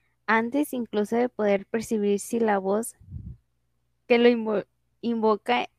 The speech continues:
es femenina o masculina. Un breve "ya salgo"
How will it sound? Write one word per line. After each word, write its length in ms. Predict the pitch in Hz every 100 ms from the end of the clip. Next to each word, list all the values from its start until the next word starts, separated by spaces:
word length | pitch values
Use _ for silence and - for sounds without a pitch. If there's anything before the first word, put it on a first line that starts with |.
| -
es 220 | 226 -
femenina 600 | 240 240 220 208 208 226
o 60 |
masculina. 720 | 226 226 - 185 180 165 170 - _ _ _ _ _ -
Un 240 | 226 220
breve 440 | 214 226 247 269 - _ _ -
"ya 240 | 208 226
salgo" 460 | - 240 240 277